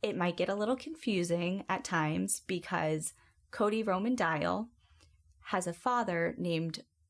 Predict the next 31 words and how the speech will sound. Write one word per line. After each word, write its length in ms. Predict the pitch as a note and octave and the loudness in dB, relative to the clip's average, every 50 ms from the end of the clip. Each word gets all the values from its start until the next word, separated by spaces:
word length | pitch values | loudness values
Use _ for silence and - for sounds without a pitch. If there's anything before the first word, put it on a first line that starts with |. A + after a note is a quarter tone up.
| _ - | _ -4
Roman 460 | E3+ G3 G#3 G3+ F3+ E3 C#3+ D3+ D3+ | 0 2 2 2 0 0 -2 -2 -2
Dial, 540 | C#3 A#2 - - - - - - G#3+ G#3+ - _ _ _ _ _ _ _ _ _ _ _ _ - | -2 -2 -2 -2 -2 -2 -2 -4 -4 -6 -10 _ _ _ _ _ _ _ _ _ _ _ _ -4
and 200 | - G3 F#3+ F3+ | -2 0 0 0
the 60 | F3+ | 0
two 260 | F3 - - B3+ B3 A3+ | -2 -2 0 2 2 2
of 140 | G#3 G3 | 2 2
them 300 | - F#3 E3+ E3 E3 D#3 - - | 2 2 2 2 2 0 -4 -4
are 200 | - D#3+ D#3 D#3+ - _ _ - | -4 -4 -4 -4 -8 _ _ 0
big 320 | G#3+ G#3 G3+ G#3 G3+ G#3 | 2 2 2 0 -2 -4
characters 560 | - - F3 E3 D#3+ D#3+ - E3 D#3 D#3 - | -4 -2 0 0 0 -2 -2 -4 -4 -2 -2
in 80 | D#3 C3 | -2 -2
this 180 | D3 E3 - | 0 0 0
story. 560 | - - E3+ D#3 D3 D#3 F3 G3 A#3 B3+ C4+ - _ - - - - - - | 0 0 0 0 0 2 2 2 2 0 -2 -4 _ -20 -20 -20 -20 -20 -16
So 320 | - - - B3 G3 E3+ - | -8 -2 0 2 2 2 0
it 120 | - - | -2 -6
can 100 | - G3 | -6 -6
kinda 280 | F3+ - G3 F3 G3 F3+ | -4 -4 -4 -4 -2 -2
get 320 | F3+ F#3+ F3+ F3 - - _ - | 0 2 2 2 0 -2 _ 0
a 120 | F#3+ F3+ | 2 2
little 460 | E3 D#3+ E3 E3+ E3 E3+ E3+ E3+ E3+ | 2 2 2 2 4 4 4 2 2
confusing 640 | - - - F3 E3 - D#3 D#3+ E3 - F3+ F3+ F3+ | -2 -4 -6 -6 -6 -4 -4 -4 -2 -2 -2 -2 -2
at 120 | F3+ - | -2 -2
times 440 | - - F#3 F3 F3 F3+ F#3 F3+ - | -2 -2 -2 0 0 -2 -4 -4 -4
when 140 | F3 E3 D#3+ | -4 -4 -4
I'm 140 | D#3 D#3+ | -2 -2
like, 180 | D#3 D#3+ D#3+ D#3 - - | -4 -4 -6 -8 -6 -2
"Roman, 520 | - C#4 D4+ C#4+ A#3 F3 E3 D#3+ E3 - _ _ - | 0 2 2 2 2 0 0 -2 -4 -8 _ _ -2
Roman 280 | A3+ G#3+ G#3+ G#3+ G#3+ | 0 0 2 2 0
Dial, 400 | G#3 G#3+ F#3+ F#3+ E3+ D3 D3+ D#3 - | 0 0 2 2 2 0 0 -2 -2
Roman 220 | F3 D#3+ E3 E3 | -4 -4 -4 -4
Dial." 500 | D#3+ F#3+ G3 G3 E3 - - F3 F#3 - | -2 -2 0 0 0 -2 -2 -4 -6 -8